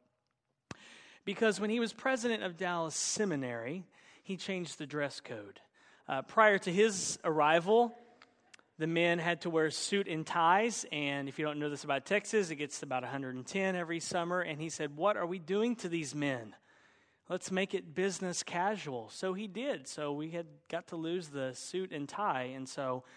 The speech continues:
I've never thanked him publicly. So Chuck, if you're listening, thank you. And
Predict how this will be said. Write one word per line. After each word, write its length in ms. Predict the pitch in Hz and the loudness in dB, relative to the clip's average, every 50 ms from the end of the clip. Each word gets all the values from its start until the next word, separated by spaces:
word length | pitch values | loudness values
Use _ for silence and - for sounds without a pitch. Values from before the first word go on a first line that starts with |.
| - - - | -20 -16 -10
I've 120 | 156 156 | -6 -6
never 180 | 156 151 147 139 | -4 -4 -4 -6
thanked 300 | - - 160 160 147 - | -6 -4 -6 -4 -4 -4
him 160 | 160 147 139 | -6 -6 -4
publicly. 440 | - 160 156 147 156 - 170 170 180 | -2 -2 -2 -2 -4 -4 -4 -4 -4
So 200 | - - 156 135 | -4 -6 -6 -6
Chuck, 380 | - - - 180 175 175 - | -2 2 4 6 6 6 4
if 120 | 190 - - | -2 -2 -2
you're 100 | 165 160 | -2 2
listening, 680 | 175 196 214 214 - - 233 214 214 220 240 254 247 - - - - - - - - - - - - | 4 6 6 6 6 6 6 8 8 8 6 6 2 -2 -6 -18 -20 -20 -20 -20 -20 -20 -20 -20 -20
thank 400 | - - 220 220 220 220 - - | 2 8 8 8 10 8 6 6
you. 300 | 202 202 202 220 247 262 - - - - - - - - _ _ _ _ _ - - - - _ _ _ _ _ _ _ _ - | 8 8 8 8 8 4 0 -6 -18 -20 -20 -20 -20 -20 _ _ _ _ _ -20 -20 -20 -20 _ _ _ _ _ _ _ _ -8
And 300 | 147 143 143 139 131 | -4 -4 -4 -4 -4